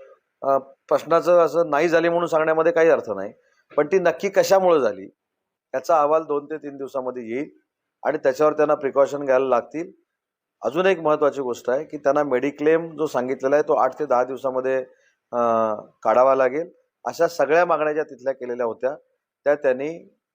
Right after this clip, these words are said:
अ, मान्य केलेल्या आहेत आणि हा निर्णय जो आहे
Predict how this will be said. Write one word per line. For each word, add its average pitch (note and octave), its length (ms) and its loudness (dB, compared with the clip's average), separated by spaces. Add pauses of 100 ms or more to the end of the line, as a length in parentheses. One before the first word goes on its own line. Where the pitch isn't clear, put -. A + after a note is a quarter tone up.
(220)
अ, A#2 100 -10 (680)
मान्य C#3+ 320 0
केलेल्या C3+ 360 0
आहेत D#3+ 120 -2 (300)
आणि C#3+ 220 0 (160)
हा D#3+ 120 4
निर्णय F3 420 2
जो C#3 120 -2
आहे G2+ 300 0